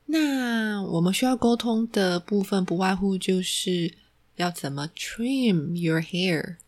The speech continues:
trim。trim 就是修剪的意思。trim。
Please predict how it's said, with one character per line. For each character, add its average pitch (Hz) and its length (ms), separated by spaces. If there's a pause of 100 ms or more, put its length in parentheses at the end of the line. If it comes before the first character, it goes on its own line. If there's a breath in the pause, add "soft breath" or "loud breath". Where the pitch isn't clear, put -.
(240)
trim。 160 720 (800)
trim 175 720 (180)
就 - 140
是 175 140
修 214 480
剪 - 340
的 - 100
意 175 240
思。 - 340 (680 loud breath)
trim。 147 720